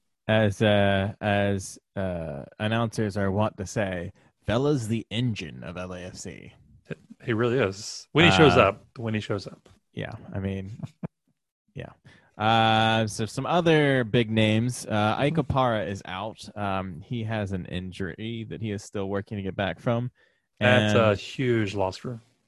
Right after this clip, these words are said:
Speaker 1: Yeah.
Speaker 2: for Minnesota.
Speaker 1: Uh, that, no, uh, no Ike Opara from Minnesota. It,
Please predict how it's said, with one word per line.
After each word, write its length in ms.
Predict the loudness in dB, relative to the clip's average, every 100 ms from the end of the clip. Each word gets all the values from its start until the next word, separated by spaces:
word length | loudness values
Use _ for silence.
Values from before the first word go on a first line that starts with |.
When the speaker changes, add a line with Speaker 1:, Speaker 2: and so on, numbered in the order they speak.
| _
Speaker 1:
Yeah. 340 | 0 0 0 -2
Speaker 2:
for 140 | -4
Minnesota. 340 | 2 4 6 6
Speaker 1:
Uh, 240 | 4 0 -10 _ _ _
that, 260 | -2 -2 -2 -8 -20 -8
no, 380 | 0 6 6 6 4
uh, 520 | -2 2 2 4 0 -2 -4 0
no 220 | 2 4
Ike 160 | 2
Opara 360 | 2 4 4 4
from 80 | 2
Minnesota. 720 | 0 2 2 2 2 0 -4 -10 _ _ _ _ _
It, 300 | -2 -2 -2